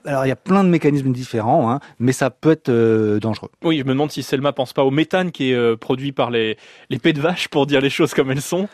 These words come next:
Speaker 1: Alors, le méthane, c'est un problème pour le, euh, changement climatique, mais c'est pas tellement un problème pour la pollution de l'air, c'est plus d'autres
Speaker 2: Mhm.
Speaker 1: molécules, euh, les, les azotes, euh, mais, mais bon, peu importe les détails,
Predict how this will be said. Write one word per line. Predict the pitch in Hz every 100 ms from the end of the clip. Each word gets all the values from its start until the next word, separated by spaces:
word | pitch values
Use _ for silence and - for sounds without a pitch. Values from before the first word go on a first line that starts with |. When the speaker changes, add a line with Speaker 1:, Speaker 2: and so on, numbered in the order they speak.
| - -
Speaker 1:
Alors, | 123 127
le | 170
méthane, | 180 180 175
c'est | 143
un | 127
problème | - 123 123 113
pour | 110
le, | 101
euh, | 104 113
changement | 95 131 127
climatique, | 123 120 110 - 165 - - - _
mais | 131 135 170
c'est | 165 -
pas | 135 185
tellement | 185 170 170
un |
problème | - 135 139 131 - _
pour | - 151 127 123
la | 113 110
pollution | - 185 170 139
de | 117
l'air, | 120 147 - -
c'est | - 131
plus | - 175 160 -
d'autres | 135 165
Speaker 2:
Mhm. | 151
Speaker 1:
molécules, | 131 123 - 135 156 147
euh, | 120 117 113 110
les, | 117 139
les | 127 127
azotes, | 127 113 123 131 135 123
euh, | 110 107 - - -
mais, | 127
mais | 170 131 170 _ - _ _
bon, | 127
peu | 104 151
importe | 143 160 - -
les | 117
détails, | 117 135 156 160